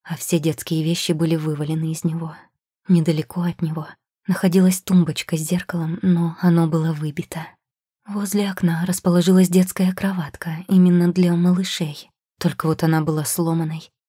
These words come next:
а подушка разорвана на тысячи лоскутов с перьями. «Не нравится мне все это», тихо прошептала я и посмотрела на Джулию. Девушка нервно сглотнула и кивнула мне.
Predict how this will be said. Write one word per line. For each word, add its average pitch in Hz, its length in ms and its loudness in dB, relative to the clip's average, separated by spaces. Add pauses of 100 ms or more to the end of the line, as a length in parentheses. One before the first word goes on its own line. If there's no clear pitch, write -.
а 185 140 0
подушка 180 480 2
разорвана 175 520 4
на 175 220 0
тысячи - 460 -4
лоскутов - 540 -4
с - 120 -12
перьями. 165 500 -8 (1200)
«Не 180 240 0
нравится 147 640 -10
мне 151 260 -14
все - 220 -8
это», 151 280 -14 (400)
тихо - 320 -10
прошептала 165 560 -4
я 170 320 -6 (200)
и 196 80 -4
посмотрела 175 720 -2
на 165 160 0
Джулию. 151 500 -6 (800)
Девушка 180 540 -2
нервно 180 480 6
сглотнула 180 520 4
и 180 160 2
кивнула 165 520 0
мне. 156 280 -6